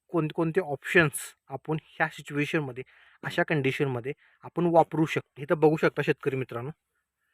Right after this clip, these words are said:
आता हे बघू शकता, ही ह्याला म्हणतात रनर रूट्स आणि ह्याच्यावरती ही जी आलेली आहे व्हाईट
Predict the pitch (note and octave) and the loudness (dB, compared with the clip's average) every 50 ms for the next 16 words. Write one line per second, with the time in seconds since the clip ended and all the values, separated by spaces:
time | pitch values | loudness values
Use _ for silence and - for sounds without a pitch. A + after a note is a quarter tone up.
0 | _ _ _ _ _ _ _ _ - C3 - C3+ - - - - D#3+ D#3 C#3 C#3 | _ _ _ _ _ _ _ _ -14 -10 -10 -10 -10 -10 -4 2 2 4 4 4
1 | C3 C3+ - C#3 B2 _ - C3 - _ _ _ _ - D#3+ E3 E3+ F3 F#3 - | 2 2 0 -2 -6 _ -10 -18 -18 _ _ _ _ -8 -4 -2 0 0 -2 -4
2 | _ _ _ _ _ _ _ _ _ _ _ _ _ _ _ _ _ _ _ - | _ _ _ _ _ _ _ _ _ _ _ _ _ _ _ _ _ _ _ 0
3 | D#3+ D#3+ D#3+ E3 E3 D#3+ D3+ - F3 E3+ F3+ F3+ _ _ _ _ - - - _ | 2 4 4 4 4 0 0 0 0 2 0 0 _ _ _ _ -20 -20 -20 _
4 | _ - - C#3+ D#3+ F3 F3+ F#3 F#3+ F3 C#3+ C#3 C#3+ - - - - - _ - | _ -14 -4 2 4 4 6 8 6 6 6 4 0 -2 -6 -10 -10 -12 _ -8
5 | C#3 C3+ C#3+ D3+ - - C#3+ C3 D3 D3+ D#3 D#3 D3 - E3+ D#3 D3 F3 F3 D#3 | -6 -4 -4 -4 -4 -4 0 2 4 4 4 4 2 0 -4 -4 -2 -2 -2 0
6 | D3+ E3+ E3+ D#3+ C#3+ C#3 C#3+ C3 B2+ B2 A#2 B2+ B2+ B2 | 4 6 6 6 6 4 2 2 0 0 0 0 -2 -2